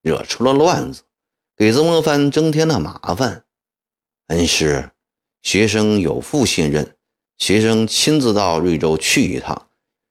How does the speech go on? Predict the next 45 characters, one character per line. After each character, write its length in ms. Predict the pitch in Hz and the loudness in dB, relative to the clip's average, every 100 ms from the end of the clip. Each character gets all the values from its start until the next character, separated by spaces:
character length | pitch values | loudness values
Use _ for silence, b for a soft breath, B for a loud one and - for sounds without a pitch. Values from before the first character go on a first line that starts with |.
| _ _ | _ _
一 160 | 87 113 | -2 2
定 200 | 147 110 | 2 2
要 120 | 113 | 0
把 180 | 80 76 | -2 -4
这 140 | - | -2
个 140 | 98 90 | -2 -2
事 180 | - | -2
情 260 | 95 71 71 | -2 -4 -8
处 360 | - - 120 78 | -10 -2 -2 0
理 180 | 85 | -2
妥 240 | 101 - - | -4 -10 -8
当。” 280 | - 107 - _ _ _ _ _ _ _ _ _ _ _ _ _ _ _ _ _ _ _ _ _ _ _ _ | -6 -6 -8 _ _ _ _ _ _ _ _ _ _ _ _ _ _ _ _ _ _ _ _ _ _ _ _
彭 180 | - 127 | -2 2
寿 180 | 170 127 | 4 2
菊 280 | 90 98 123 | 2 0 0
带 220 | 170 139 | 0 0
着 100 | 98 | 0
两 220 | 80 65 | -2 -4
个 140 | 71 | -6
局 180 | 76 - | -4 -2
员 420 | 117 98 90 110 113 | 2 2 0 -4 -4
来 160 | 78 | -2
到 120 | 90 98 | 0 0
瑞 320 | 135 107 73 | 0 0 -2
州， 320 | 69 65 - _ _ _ _ | -4 -4 -8 _ _ _ _
他 220 | - 151 | -6 -2
一 180 | 180 175 | 0 2
进 240 | 190 156 | 2 2
瑞 160 | 151 151 | 4 2
州 220 | 131 135 | 2 2
知 240 | 131 170 180 | 0 0 0
府 180 | 160 | -2
衙 300 | 147 - - | -6 -4 -2
门， 260 | 165 101 - _ _ _ | -2 -2 -6 _ _ _
便 160 | 95 87 | -2 2
被 240 | 87 78 | 2 2
高 220 | - 131 | 0 0
八 140 | 127 135 | 0 0
脸 180 | - 73 | -2 -4
的 80 | |
伙 380 | 98 - 65 50 | -4 -6 -6 -4
计 180 | 90 143 | 0 2
认 180 | 101 71 | 2 -2
出 160 | - | -6
来， 260 | 65 - | -10 -12